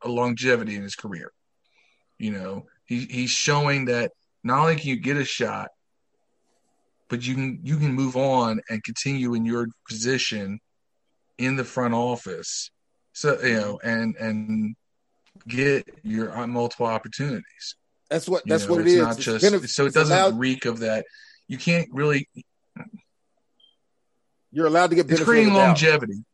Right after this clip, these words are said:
Speaker 1: for,
Speaker 2: Yeah.
Speaker 1: for black front, front office officials.
Speaker 2: Right.
Speaker 1: Yeah.
Speaker 2: I agree.
Speaker 1: Well, not only that, but it's, it's also,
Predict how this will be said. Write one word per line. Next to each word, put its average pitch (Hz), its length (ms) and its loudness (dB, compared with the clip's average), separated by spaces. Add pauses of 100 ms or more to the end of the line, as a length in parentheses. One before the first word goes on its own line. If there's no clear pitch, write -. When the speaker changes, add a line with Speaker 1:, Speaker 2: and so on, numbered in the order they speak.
(200)
Speaker 1:
for, 123 220 2
Speaker 2:
Yeah. - 40 -2
Speaker 1:
for 120 240 -2
black 117 460 -4
front, 117 340 -4
front 117 180 -2
office 113 240 -6
officials. 107 520 -6 (160)
Speaker 2:
Right. 78 180 -14 (580)
Speaker 1:
Yeah. 151 280 -2
Speaker 2:
I 120 40 -8
agree. 131 240 -12 (160)
Speaker 1:
Well, 294 100 0
not 320 120 2
only 269 140 4
that, 196 300 0
but 165 160 -4
it's, 156 260 -8
it's 160 160 -2
also, 180 640 2